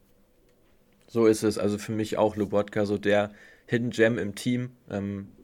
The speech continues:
der ist ja auch der Spieler, der unter Druck wirklich am besten agiert aus der ganzen Liga. Zweiundneunzig Prozent, äh, dass er den Ballbesitz hält, ist der absolute Topwert und das deckt sich, finde ich, auch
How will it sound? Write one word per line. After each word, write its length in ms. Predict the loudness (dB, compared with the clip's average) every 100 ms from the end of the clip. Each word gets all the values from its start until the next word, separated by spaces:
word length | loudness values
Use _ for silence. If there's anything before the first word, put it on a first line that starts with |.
| -2
der 140 | 4 4
ist 120 | 4
ja 80 | 2
auch 160 | 0
der 240 | 2 4 4
Spieler, 360 | 0 -2 0
der 160 | 2 0
unter 260 | -2 -4 -4
Druck 360 | 0 0 0
wirklich 260 | -8 -6 -6
am 120 | 0
besten 360 | 2 2 -2 -2
agiert 460 | -2 0 0 0 -4
aus 120 | -4
der 140 | -2
ganzen 400 | -2 -2 -4 -6
Liga. 340 | -4 0 0 0 -12 -16
Zweiundneunzig 720 | -6 4 4 4 0 -2 -8
Prozent, 520 | -6 -6 0 0 0 -10 _ -10
äh, 160 | -4 0
dass 160 | 2
er 120 | 4
den 140 | 2 4
Ballbesitz 560 | 4 4 2 -4 -2
hält, 160 | 4 4
ist 100 | 2
der 80 | -6
absolute 440 | -6 -6 -4 -4
Topwert 500 | -2 -4 2 4 4
und 80 | 2
das 140 | -2
deckt 240 | 0 0 -2
sich, 140 | -8
finde 200 | -6 -6
ich, 140 | -4 -2
auch 200 | -2